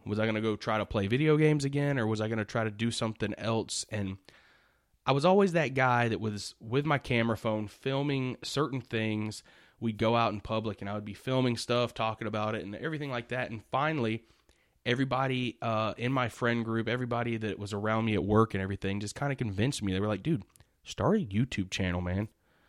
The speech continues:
Start a YouTube channel." So it was in the back of my mind for a long time. Don't know if I was ever really gonna pull the trigger on it.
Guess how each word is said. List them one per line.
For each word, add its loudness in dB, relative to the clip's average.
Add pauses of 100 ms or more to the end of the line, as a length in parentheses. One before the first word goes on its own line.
(200)
Start 2
a 0
YouTube -2
channel." -2
So 2
it 2
was 2
in 2
the 4
back -2
of 2
my 4
mind 4
for 4
a 4
long 4
time. 0 (880)
Don't 0
know 4
if 2
I 4
was 4
ever 2
really 4
gonna 4
pull 0
the 2
trigger 4
on 2
it. -2